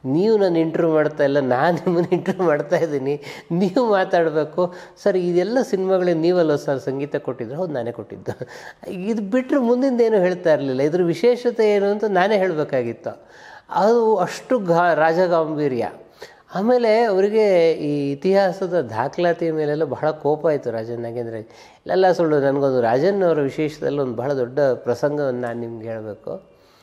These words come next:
ಗಂಧದ ಗುಡಿ ಚಿತ್ರದ ನಿರ್ದೇಶಕರು ವಿಜಯ್. ನಾನು ಒಂದು ಸಲ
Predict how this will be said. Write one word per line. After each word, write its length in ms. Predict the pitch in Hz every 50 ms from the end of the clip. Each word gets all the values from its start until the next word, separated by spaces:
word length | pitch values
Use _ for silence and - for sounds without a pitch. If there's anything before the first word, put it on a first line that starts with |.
| - - _ _ _ _ -
ಗಂಧದ 320 | 120 143 175 220 247 240
ಗುಡಿ 200 | 226 220 190 190
ಚಿತ್ರದ 380 | - - 156 147 156 143 139 139
ನಿರ್ದೇಶಕರು 720 | 135 123 120 120 123 127 156 165 151 156 147 - - 147 156
ವಿಜಯ್. 380 | 147 123 113 110 117 131 117 90 - - - - - _ _ _ _ _ _ _ _ _ _ _ _ _ _ -
ನಾನು 160 | 202 214 214
ಒಂದು 120 | 185 175 170
ಸಲ 160 | - 226 233